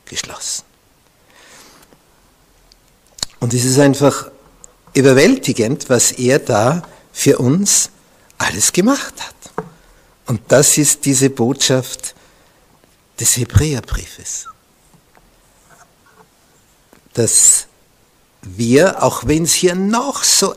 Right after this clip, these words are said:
eng wird und wir uns nicht mehr zu helfen wissen vor lauter Bedrängnis und Trübsal und denken, "Ja, und was mache ich jetzt? Ich bin ohnmächtig, ich bin hilflos.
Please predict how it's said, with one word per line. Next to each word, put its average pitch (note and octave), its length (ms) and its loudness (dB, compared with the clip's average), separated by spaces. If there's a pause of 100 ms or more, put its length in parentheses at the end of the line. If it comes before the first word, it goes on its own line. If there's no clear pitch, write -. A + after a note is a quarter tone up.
eng G#3 420 2
wird D#2+ 220 -10 (1500)
und C#3 280 0
wir D3+ 340 4 (460)
uns D3 240 -2
nicht E3+ 320 -2
mehr D#3 360 2
zu D#3+ 160 4
helfen F3 460 0
wissen B2+ 320 0
vor B2 160 0
lauter A2+ 300 -2
Bedrängnis A2 960 -4 (480)
und A#2+ 260 -6
Trübsal B2 540 -2
und F2+ 120 -16
denken, A#2 140 -6
"Ja, B2 120 -2
und A#2 140 -4
was A2+ 160 -6
mache A2+ 200 -4
ich G2+ 160 -12
jetzt? - 440 -10 (720)
Ich - 160 -14
bin B2+ 160 -2
ohnmächtig, D#3+ 600 2
ich A#2 160 -8
bin C3 140 -2
hilflos. B2 520 -4